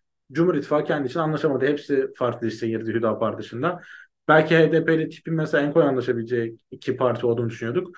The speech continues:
Oradan bambaşka bir hikaye çıktı. Yani işte tip ile H D P'nin belki en popüler, en sevilen isimleri böyle hani İstanbul'da özellikle karşı karşıya gelmek durumunda kaldı.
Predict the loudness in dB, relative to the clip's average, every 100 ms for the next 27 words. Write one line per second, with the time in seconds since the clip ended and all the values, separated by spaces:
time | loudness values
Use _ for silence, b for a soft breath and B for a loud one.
0 | B B 0 2 4 4 6 6 4 2
1 | 0 0 -2 -4 -4 -10 -6 0 2 2
2 | 0 -4 -4 -4 -4 -2 2 4 4 2
3 | 0 -2 -8 -14 -4 -2 0 0 0 -2
4 | -2 -2 2 4 4 2 2 2 -4 -6
5 | -4 -2 2 2 2 0 B B _ -6
6 | -4 -6 -10 -2 2 2 2 0 0 -2
7 | -2 0 0 0 0 0 0 0 -2 -6
8 | -6 -4 -6 -6 -6 -4 -2 -4